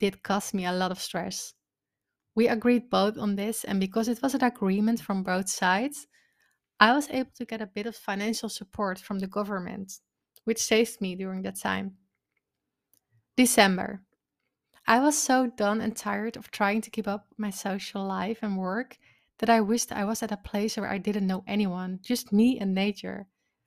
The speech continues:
I needed a break from everything and decided to go traveling. December.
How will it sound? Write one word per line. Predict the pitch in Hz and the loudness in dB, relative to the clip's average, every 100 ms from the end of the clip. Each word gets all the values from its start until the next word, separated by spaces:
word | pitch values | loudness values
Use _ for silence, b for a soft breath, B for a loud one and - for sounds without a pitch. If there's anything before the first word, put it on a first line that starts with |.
| _ - | _ 2
I | 233 | 4
needed | 294 285 | 4 4
a | 269 | 2
break | - 208 208 190 | 0 2 2 2
from | - 190 - | -4 -8 -4
everything | - 220 214 196 - 190 220 262 - | -2 0 -2 -4 -6 -4 -6 -8 -4
and | 220 | -2
decided | 220 - 233 269 | -2 2 2 2
to | 269 | -2
go | - 233 | -4 -4
traveling. | - 220 - - - 190 _ _ _ _ _ _ _ _ _ _ _ _ | -2 -4 -4 -10 -10 -12 _ _ _ _ _ _ _ _ _ _ _ _
December. | 226 - 196 180 180 196 | -6 -4 -4 -4 -6 -8